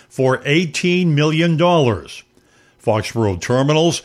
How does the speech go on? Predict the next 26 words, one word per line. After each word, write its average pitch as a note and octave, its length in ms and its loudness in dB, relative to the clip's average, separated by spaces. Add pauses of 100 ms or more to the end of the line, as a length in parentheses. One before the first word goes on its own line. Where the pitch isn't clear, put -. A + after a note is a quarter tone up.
(200)
was C3 200 -2
a A#2+ 100 2
popular D3+ 560 0
parking E3+ 580 0
area G#2 500 0
for - 460 -4
events A#2 520 0
at C3+ 240 -2
Gillette A#2 400 0
Stadium. D3 680 0 (680)
According G#2 540 0
to A2+ 420 2 (240)
the A#2 100 -2
Norfolk D3 540 0
County D#3 340 0
Registry D#3+ 680 0
of C3+ 140 -2
Deeds, D3+ 580 -2 (320)
the A2 80 -2
former A#2+ 440 0
warehouse A#2 800 0 (220)
and B2 240 0
surrounding D3+ 680 0
land C3 600 0 (220)
comprise C#3 640 0 (160)
twenty-six F3 840 -2